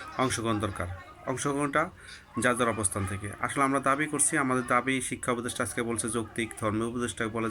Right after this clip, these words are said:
যৌ-, যৌ-, যৌক্তিক, প্রধান উপদেষ্টা বলে যৌক্তিক দাবি। তাহলে যৌক্তিক দাবিকে কেন অযৌক্তিকভাবে মেনে নেওয়া হয় না, এটা প্রশ্ন।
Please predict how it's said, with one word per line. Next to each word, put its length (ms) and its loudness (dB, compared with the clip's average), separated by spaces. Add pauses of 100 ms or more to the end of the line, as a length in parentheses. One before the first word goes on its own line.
যৌ-, 200 0
যৌ-, 320 -4
যৌক্তিক, 460 -2
প্রধান 240 0
উপদেষ্টা 680 -2
বলে 200 -2
যৌক্তিক 340 -6
দাবি। 260 0 (440)
তাহলে 180 2
যৌক্তিক 480 2
দাবিকে 380 2
কেন 180 4
অযৌক্তিকভাবে 760 2
মেনে 180 4
নেওয়া 180 4
হয় 100 2
না, 140 -2 (420)
এটা 200 2
প্রশ্ন। 380 -4